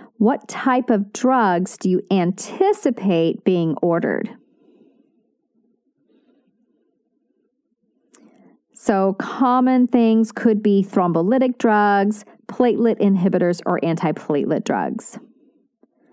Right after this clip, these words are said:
What type of medication is ReoPro, R E O P R O?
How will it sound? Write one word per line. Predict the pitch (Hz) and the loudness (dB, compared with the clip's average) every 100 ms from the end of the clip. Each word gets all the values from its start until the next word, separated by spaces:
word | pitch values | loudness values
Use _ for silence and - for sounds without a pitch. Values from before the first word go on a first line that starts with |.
| - - - - - _ _ | -20 -20 -20 -20 -20 _ _
What | - 247 - | 2 2 2
type | - 262 254 | -2 0 2
of | 226 | 2
medication | 196 180 180 - 320 339 233 190 | 2 0 -2 -2 0 2 2 2
is | - 190 180 - _ _ | 2 2 0 -6 _ _
ReoPro, | 185 180 233 247 247 247 240 190 226 190 151 139 - | 0 2 4 4 4 2 0 -2 2 2 2 0 0
R | 208 233 | 0 2
E | 254 254 | 0 0
O | 226 220 214 208 214 - - | 2 2 4 2 0 -4 -6
P | - 190 | 0 2
R | 175 170 147 | 2 0 0
O? | 113 - | -2 -2